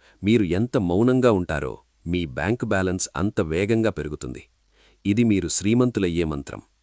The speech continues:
స్నేహితులారా, రెండు వేల ఇరవై ఆరు మీ పాలిట వచ్చిన బంగారు అవకాశం, ఒక వరం. నేను చెప్పిన ఈ ఐదు రహస్య పరిహారాలను పూర్తి నమ్మకంతో ఈ రోజు నుండే ఆచరించడం మొదలుపెట్టండి.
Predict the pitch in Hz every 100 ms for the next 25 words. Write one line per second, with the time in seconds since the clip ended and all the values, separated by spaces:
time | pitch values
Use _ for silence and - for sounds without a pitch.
0 | _ _ _ _ _ _ _ _ - 76
1 | 82 95 85 69 67 127 _ _ - -
2 | - 98 135 139 139 117 87 113 127 117
3 | 113 101 92 87 90 98 90 85 - 87
4 | 67 82 101 117 117 82 82 76 - 64
5 | _ _ - 85 71 73 82 - _ _
6 | _ - - 90 95 90 - - 131 123
7 | 92 87 - 92 123 120 90 120 - 120
8 | 90 90 95 92 82 80 - 113 151 -
9 | 123 85 90 95 85 87 87 69 98 117
10 | 123 117 104 107 90 87 101 87 87 90
11 | 82 82 80 73 71 58